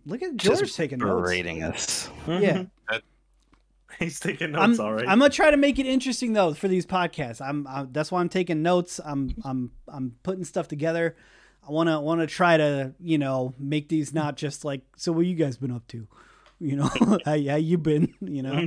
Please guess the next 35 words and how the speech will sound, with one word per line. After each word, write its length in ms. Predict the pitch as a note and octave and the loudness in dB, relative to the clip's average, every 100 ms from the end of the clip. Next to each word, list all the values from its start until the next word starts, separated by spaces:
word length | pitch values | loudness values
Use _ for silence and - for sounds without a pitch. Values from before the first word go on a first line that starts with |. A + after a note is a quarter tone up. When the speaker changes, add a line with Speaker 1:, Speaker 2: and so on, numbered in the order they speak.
| D3+ | -2
Speaker 3:
<laughs> 60 | |
Speaker 1:
"How's 280 | F#3 D#3 D#3 | -2 -2 0
it 100 | D3+ | 0
hanging?" 400 | D#3+ D#3+ C#3 A#2+ - _ _ - | 2 0 0 -6 -12 _ _ -6
Speaker 2:
Are 80 | F#2+ | -2
you 80 | F#2+ | 0
Speaker 3:
Yearly 0 | |
Speaker 2:
suggesting 720 | C3 C#3 C3 B2+ A2+ - C#3 C3 | 0 0 0 0 0 0 0 0
Speaker 3:
check-in. 120 | G#2 | 2
Speaker 2:
we 100 | G#2 | 2
use 440 | A2+ A2+ A2+ A2 | 2 4 4 2
structure? 1000 | G2+ - - - - F#2+ G2+ - D3 E3 - - - - _ _ - | 2 0 -2 -2 -2 0 0 0 0 0 -4 -8 -12 -18 _ _ -4
Speaker 1:
A 60 | B3 | 2
little 260 | E4 G#4+ | 4 4
bit, 360 | G#3 B3 D#4+ F4 | 6 6 4 0
you 160 | G#3 G#3+ | -4 0
know. 340 | A#3 B3+ D#4+ - - | 2 2 0 -2 4
I 120 | - | 8
don't 180 | A4+ F4+ | 10 10
know 140 | C#4 | 10
what 180 | B3+ A3+ | 12 10
it 100 | F3+ | 10
is. 400 | F3 F#3+ C#3 - | 8 6 4 -2
Two 220 | - A#3 | 0 4
thousand 320 | D#4 E4+ E4 | 6 6 6
twenty-three 460 | C#4 A#3 G3+ F#3 G3+ | 6 4 4 2 2
got 220 | F3 E3 | 4 4
me 120 | E3 | 4
acting 400 | D3+ D3+ D#3 D#3 | 2 2 0 0
all, 260 | D3 D3 C3 | 0 0 -2
like, 320 | C#3 C3+ A#2+ - F#3 _ A3+ - E3 - - | -2 -4 -6 -10 -20 _ -12 -8 -10 -10 -6
eight 220 | E3+ E3+ | 2 2
years 260 | E3+ D3+ D#3 | 4 2 2
ago 260 | C#3+ C#3 B2 | 0 -2 -4
again. 280 | A#2+ A#2+ | -6 -6